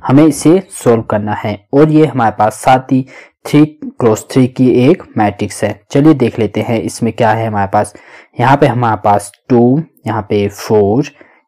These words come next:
यहाँ पे सिक्सटीन, यहाँ पे हमारा अगर नेक्स्ट रो में जाए तो हमारे पास फ़ोर, एट,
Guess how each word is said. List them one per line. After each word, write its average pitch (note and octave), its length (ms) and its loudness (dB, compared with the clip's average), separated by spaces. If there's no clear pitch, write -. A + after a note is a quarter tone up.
यहाँ A2+ 180 2
पे G#2 220 -2
सिक्सटीन, C3+ 640 -2
यहाँ A#2 180 0
पे A#2 120 0
हमारा A2 320 0
अगर A2 380 -2
नेक्स्ट A2+ 380 -2
रो A#2+ 120 4
में B2 140 2
जाए A#2+ 240 2
तो A#2+ 160 -2
हमारे A2 280 -4
पास G2+ 240 -4
फ़ोर, A#2+ 540 2
एट, G#2+ 540 -2